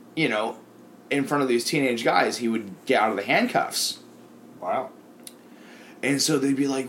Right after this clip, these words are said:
Speaker 1: "What? No way. Oh my God, show me that trick." And, and he'd be like, "Okay, go ahead, handcuff yourself behind your back right now."
Speaker 2: Oh, shit.
Speaker 1: And, and, and they would, like, try and try to, like, get out. And they were like,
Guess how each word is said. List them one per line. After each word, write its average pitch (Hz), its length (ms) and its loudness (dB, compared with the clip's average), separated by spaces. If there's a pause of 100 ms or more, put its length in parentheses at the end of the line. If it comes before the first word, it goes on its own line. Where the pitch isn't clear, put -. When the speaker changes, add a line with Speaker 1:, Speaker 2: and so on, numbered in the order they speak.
(100)
Speaker 1:
"What? 214 420 6
No 202 380 6
way. 214 260 8
Oh 185 120 4
my 185 180 4
God, 185 280 0
show 190 160 0
me 185 80 2
that 165 140 2
trick." 165 420 0
And, 117 180 -4
and 113 180 -4
he'd 123 120 -2
be 123 80 4
like, 120 300 0
"Okay, 165 300 4
go 196 180 -2
ahead, 175 220 2
handcuff 170 300 -2
yourself 113 320 -4
behind 139 180 -2
your 143 80 -2
back 107 200 0
right 131 140 0
now." 107 180 2
Speaker 2:
Oh, - 40 -14
shit. 87 320 -10 (400)
Speaker 1:
And, 127 400 4
and, 120 340 -4
and 110 400 -2
they 131 140 4
would, 131 160 4
like, 117 200 2
try 120 380 2
and 110 180 -2
try 113 380 2
to, 110 80 0
like, 98 220 -2
get 110 120 0
out. 110 360 2 (400)
And 113 240 0
they 120 80 4
were 117 120 2
like, 107 300 0